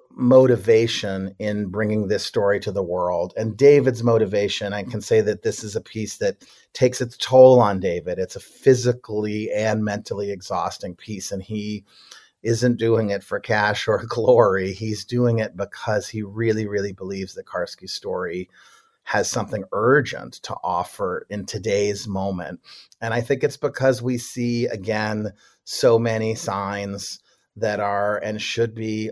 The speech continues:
ominously familiar to us. You know, I don't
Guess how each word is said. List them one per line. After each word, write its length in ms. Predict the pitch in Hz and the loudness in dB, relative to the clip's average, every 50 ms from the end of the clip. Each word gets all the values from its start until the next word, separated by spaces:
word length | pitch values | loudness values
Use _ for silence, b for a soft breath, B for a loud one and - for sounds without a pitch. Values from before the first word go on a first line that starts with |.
| - - | -8 -6
ominously 720 | - 101 107 110 110 110 110 113 113 110 - - - 123 110 | -4 -2 -2 -2 -2 -2 -4 -4 -6 -8 -8 -6 -6 -6 -6
familiar 680 | - - - 120 117 123 123 131 139 139 123 113 104 | -6 -8 -6 -2 0 4 4 4 4 2 0 -2 -4
to 280 | - - - 101 90 87 | -4 -8 -10 -8 -6 -6
us. 320 | 73 - - - - - - | -8 -8 -10 -10 -12 -12 -10
You 100 | 113 110 | -8 -6
know, 140 | 107 95 90 | -6 -6 -6
I 100 | 98 104 | -6 -8
don't 420 | 95 101 104 107 107 110 113 - | -6 -6 -6 -4 -4 -6 -6 -8